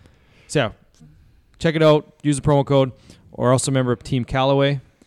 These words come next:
Uh, unfortunately, we haven't used those things, but the, uh, indoor simulator is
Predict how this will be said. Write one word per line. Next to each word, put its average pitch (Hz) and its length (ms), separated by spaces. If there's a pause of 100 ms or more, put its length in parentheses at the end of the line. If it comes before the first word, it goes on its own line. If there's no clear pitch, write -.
(240)
Uh, 104 340 (200)
unfortunately, 120 380
we 110 80
haven't 107 220
used 110 180
those 107 180
things, 123 360 (160)
but 113 180 (240)
the, 117 260
uh, 110 200
indoor 156 400
simulator 151 520
is 127 140